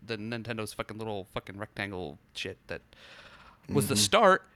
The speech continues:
Speaker 1: and it was a good idea. And of course, it spawned our much better controllers that we have now. If it wasn't for that being, having shitty, sharp edges, people would have never innovated it on it and made it better. <laughs> So thank you, Nintendo. <laughs> Um,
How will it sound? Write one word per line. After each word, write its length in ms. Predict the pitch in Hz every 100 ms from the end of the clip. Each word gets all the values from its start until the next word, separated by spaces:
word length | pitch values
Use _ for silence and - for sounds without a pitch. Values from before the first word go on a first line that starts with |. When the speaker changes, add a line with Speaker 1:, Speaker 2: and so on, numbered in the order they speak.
| -
Speaker 1:
and 80 | 127
it 40 |
was 140 | 120 117
a 60 |
good 240 | 113 151 170
idea. 380 | 160 143 165 147
And 100 | 120
of 80 |
course, 200 | - 127
it 100 | -
spawned 360 | - - 120 120
our 100 | 113
much 220 | 113 110
better 180 | 160 165
controllers 400 | - 123 120 110
that 80 | -
we 80 | 110
have 200 | 107 110
now. 140 | 135
If 80 | 135
it 100 | -
wasn't 220 | 110 120
for 80 | 120
that 260 | 113 120 - _ _ _ 110
being, 380 | 123 117 107 104 - _ -
having 300 | 131 123 104
shitty, 500 | - - 131 113 -
sharp 280 | - 120 -
edges, 460 | - 156 113 175 - -
people 220 | 135 113
would 80 | 120
have 80 | 110
never 200 | 117 117
innovated 400 | 151 120 110 107
it 80 | 107
on 140 | 113
it 20 |
and 100 | -
made 120 | 110 104
it 80 | - _
better. 260 | 139 107 87 -
<laughs> 140 | - - - - - - - - - _ - - -
So 160 | -
thank 240 | - - 147
you, 80 |
Nintendo. 420 | 113 117 131 117 - - - -
<laughs> 1200 | 240 - - 135 - 135 180 190 - 190 - 175 180 - - - - - 170 -
Um, 320 | 160 139